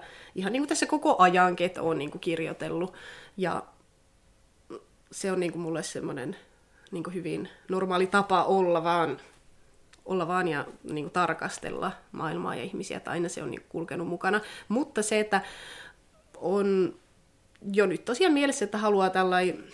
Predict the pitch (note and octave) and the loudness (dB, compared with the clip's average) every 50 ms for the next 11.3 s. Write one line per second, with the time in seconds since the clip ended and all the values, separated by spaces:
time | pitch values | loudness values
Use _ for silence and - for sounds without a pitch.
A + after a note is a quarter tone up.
0 | - - - G3 G3 F#3+ F3+ F3 F#3+ F3+ F3+ F3+ F3 F#3 - - F#3+ - - F#3+ | -8 0 2 2 4 4 4 2 2 2 0 0 0 -2 -4 -6 -8 -6 -4 -2
1 | F#3 E3+ F#3 F#3+ - - - F3 F3+ F#3 F3+ D3 C#3 C3 C#3+ - - - F3 - | 0 0 0 -2 -2 0 2 2 2 0 0 0 -2 -2 -2 -4 -6 -8 -6 -6
2 | - D3 - - B2+ - C#3 E3 - - - - - F#3 F#3+ - - - _ _ | -6 -6 -6 -8 -8 -8 -8 -10 -10 -10 -10 -8 -6 -6 -6 -6 -10 -20 _ _
3 | _ _ _ - - F3 - - - D#3 F3 E3+ E3 E3 - F3 - - D#3+ D#3+ | _ _ _ -12 -12 -12 -10 -10 -8 -4 -2 -2 -2 -2 -4 -6 -4 -2 -2 -2
4 | E3+ F#3 A#3+ B3 A#3+ A3+ - A#3 A3+ A3+ A3 G#3 G3 F#3 - E3+ E3 E3+ D#3+ - | -2 -2 0 0 0 0 0 0 0 2 2 2 2 0 0 0 -2 -2 -2 -4
5 | - - - - - - F#3 F#3 F3+ E3+ E3 F#3+ - - - - - E3 F#3+ - | -6 -10 -20 -18 -8 -4 -4 -2 -2 -4 -4 -6 -6 -6 -4 -4 -2 -2 -4 -6
6 | - B3 - D#4 C#4+ C4+ C4 B3+ B3+ B3 A#3+ A#3 A#3 A3+ A3+ G#3+ G#3+ A3 G#3 - | -6 -4 -2 -2 -2 -2 -2 0 0 0 2 0 0 0 0 -2 -2 -4 -2 -2
7 | G3+ G3 G3 F#3+ F#3+ F#3 F#3 F3+ F3 E3+ F3 F#3 F3 F3 E3 F3 - - - - | -2 0 2 2 4 4 2 2 0 0 0 0 0 0 -2 -4 -4 -6 -8 -10
8 | - F3+ F#3 F#3 F3+ E3 - F3+ F#3 - D#3+ E3 E3+ G3 A3 A3+ A3 G#3+ G#3 G3+ | -6 -4 -2 0 0 0 0 0 0 0 0 0 0 2 0 0 0 -2 -2 -2
9 | G3+ G3 G3 F#3+ - - G3 G3 F#3 F#3 F#3 - F3+ F3+ - - F3 F3 E3+ E3+ | -2 -2 -4 -6 -4 -2 0 0 0 0 0 0 0 0 0 0 0 0 0 -2
10 | F3+ F3+ - F#3+ F#3+ E3 D3+ C#3 F3 - - - - - E3 E3 - - - F3+ | -4 -4 -4 -2 -2 0 -2 -2 -4 -4 -6 -4 -2 -2 -2 -4 -6 -8 -10 -8
11 | - - F#3+ F#3+ F3 F#3 | -8 -8 -8 -6 -8 -8